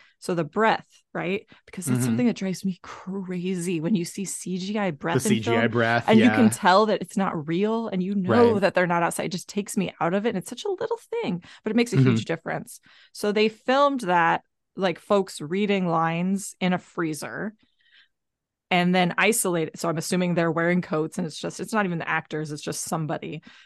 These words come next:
Speaker 1: And then they
Speaker 2: Right.
Speaker 1: isolated the breath and inserted that into the film when those people were speaking those lines outside. So it
Speaker 2: Oh,
Speaker 1: looked
Speaker 2: that's awesome.
Speaker 1: like,
Speaker 2: I
Speaker 1: it
Speaker 2: love
Speaker 1: looked
Speaker 2: that.
Speaker 1: Yeah, like, it's just that extra step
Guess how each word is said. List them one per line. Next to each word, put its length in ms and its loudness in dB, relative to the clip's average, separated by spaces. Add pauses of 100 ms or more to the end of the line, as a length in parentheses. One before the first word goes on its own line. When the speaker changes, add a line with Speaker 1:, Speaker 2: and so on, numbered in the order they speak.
(120)
Speaker 1:
And 160 2
then 140 6
they 140 2
Speaker 2:
Right. 180 2
Speaker 1:
isolated 640 -2 (140)
the 60 -4
breath 500 -2 (200)
and 160 -4
inserted 640 0
that 240 0
into 300 -2
the 100 0
film 520 0
when 180 0
those 160 0
people 340 -2
were 100 0
speaking 380 -2
those 220 0
lines 360 -4
outside. 680 -8
So 160 -2
it 80 -8
Speaker 2:
Oh, 60 -6
Speaker 1:
looked 240 8
Speaker 2:
that's 240 6
awesome. 540 4
Speaker 1:
like, 140 2
Speaker 2:
I 100 8
Speaker 1:
it 20 8
Speaker 2:
love 180 8
Speaker 1:
looked 120 6
Speaker 2:
that. 360 0
Speaker 1:
Yeah, 340 0
like, 140 0
it's 160 -4
just 200 -6
that 220 0
extra 360 -4
step 440 0